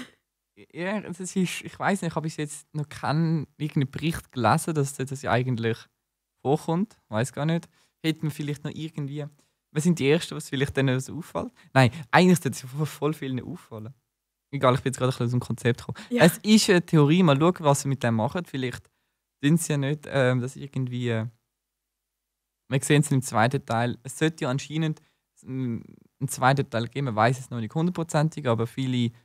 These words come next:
Speaker 1: fänden es cool. Drum, wir sehen es dann, ob dann, äh, die zwei Hunde,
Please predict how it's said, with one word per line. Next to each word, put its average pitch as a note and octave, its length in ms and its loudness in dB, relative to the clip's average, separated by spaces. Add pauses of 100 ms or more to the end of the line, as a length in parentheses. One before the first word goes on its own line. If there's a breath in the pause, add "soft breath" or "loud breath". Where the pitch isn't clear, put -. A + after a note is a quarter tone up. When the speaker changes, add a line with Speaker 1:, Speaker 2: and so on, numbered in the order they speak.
(120)
Speaker 1:
fänden G#2+ 280 -4
es - 60 -20 (140)
cool. C3 180 -2 (320)
Drum, A#2 280 -2 (460)
wir D#3 140 -2
sehen D#3+ 220 2
es - 140 -4
dann, B2 200 2
ob B2+ 200 -2
dann, B2 240 -6
äh, A#2+ 100 -2
die B2+ 200 -10
zwei A2 280 -2
Hunde, D3 400 0